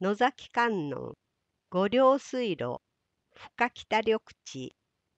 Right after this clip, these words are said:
その他おすすめスポットなど。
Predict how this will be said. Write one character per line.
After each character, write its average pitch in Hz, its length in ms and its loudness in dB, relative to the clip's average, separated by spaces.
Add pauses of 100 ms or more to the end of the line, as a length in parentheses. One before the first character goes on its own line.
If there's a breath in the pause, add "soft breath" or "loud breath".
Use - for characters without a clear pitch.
そ 185 220 -2
の 208 120 2
他 131 300 0 (100)
お 180 100 -2
す - 180 -8
す - 180 -8
め 254 160 6
ス - 160 -10
ポ 240 140 2
ッ 247 60 0 (100)
ト 156 120 -2
な 131 180 -2
ど。 131 260 -8